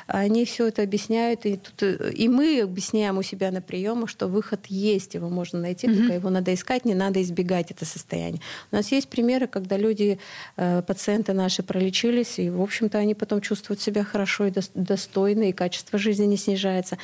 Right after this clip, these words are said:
Speaker 1: Так вот, во вре-, во время дезорганизации, когда человек находит, э, вернее, пытается найти этот выход, вот тут помощь,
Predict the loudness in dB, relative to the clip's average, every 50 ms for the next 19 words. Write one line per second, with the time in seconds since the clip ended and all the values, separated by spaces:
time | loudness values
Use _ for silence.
0 | -12 -12 -12 -12 -4 -4 -4 0 0 -4 0 0 0 2 2 0 0 0 -2 -2
1 | 0 2 2 2 4 2 2 2 0 0 0 0 0 0 0 2 2 2 2 0
2 | 0 0 -4 -8 -8 -8 -4 -4 -2 -2 0 0 2 0 0 2 0 -2 0 0
3 | 0 0 0 -2 -2 0 0 2 2 2 2 2 2 2 0 2 0 -4 -2 0
4 | 0 0 0 -2 -2 -2 -2 0 0 -2 0 -2 -2 0 -2 -2 -2 -4 -2 -2
5 | -6 -6 -6 -6 -6 -6 -6 -4 -4 -2 0 0 -2 -2 -6